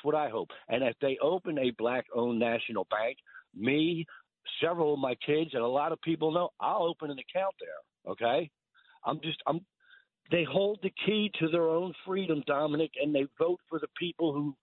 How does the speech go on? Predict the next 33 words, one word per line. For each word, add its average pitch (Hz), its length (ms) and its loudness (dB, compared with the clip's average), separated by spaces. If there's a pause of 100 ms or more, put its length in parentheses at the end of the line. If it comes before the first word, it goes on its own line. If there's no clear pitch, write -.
hide 156 400 0
that 120 160 2 (100)
key 107 200 -8
from 95 160 -8
them, 85 180 -6 (180)
you 104 140 -6
know? 120 300 0 (360)
And 131 180 2
it's 143 120 -2 (120)
distressing 156 760 -2
to 120 80 -4
me. 92 440 0
I 107 100 2
know 147 220 4
that 151 160 0
I'm 147 140 -2
just 147 220 -8
an 117 140 -2 (260)
average 139 340 -2
white 147 280 2
guy 120 240 0
out 120 180 0
here 135 180 0
in 120 80 -4
Bensalem, 143 680 0 (360)
but 120 200 2
having 151 320 -2
interracial 160 680 0
kids, 151 340 0 (720)
I 123 120 0
just 127 200 -6 (140)
see 175 140 2
what's 170 200 0